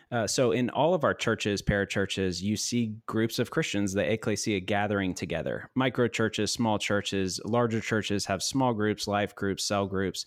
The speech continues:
And there's an assumption that if people get together, they'll grow as disciples. Um, and,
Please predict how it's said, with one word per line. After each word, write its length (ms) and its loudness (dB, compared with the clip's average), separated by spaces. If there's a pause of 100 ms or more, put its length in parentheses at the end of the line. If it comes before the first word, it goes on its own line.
(420)
And 300 2
there's 260 2
an 120 4
assumption 640 0
that 320 2
if 200 0
people 280 2
get 180 0
together, 460 2
they'll 400 2 (400)
grow 340 2
as 140 0
disciples. 640 -6 (500)
Um, 440 2 (300)
and, 240 2